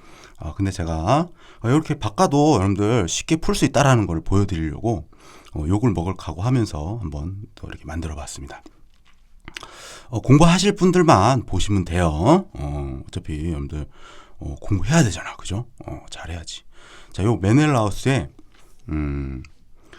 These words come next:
정리를 잘 사용하면 여러분들이,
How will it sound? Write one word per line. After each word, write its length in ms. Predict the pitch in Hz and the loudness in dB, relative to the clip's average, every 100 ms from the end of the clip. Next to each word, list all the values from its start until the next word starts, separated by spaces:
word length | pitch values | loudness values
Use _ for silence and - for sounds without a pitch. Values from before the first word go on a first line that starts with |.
| - - - - - | -20 -20 -20 -20 -10
정리를 560 | - 107 110 80 87 131 | 2 4 4 2 -2 -4
잘 280 | - - 104 | 2 2 2
사용하면 720 | 101 147 143 92 87 110 76 | 2 2 2 2 2 0 -2
여러분들이, 640 | - 73 71 80 110 82 | -6 -8 -6 -4 -2 -2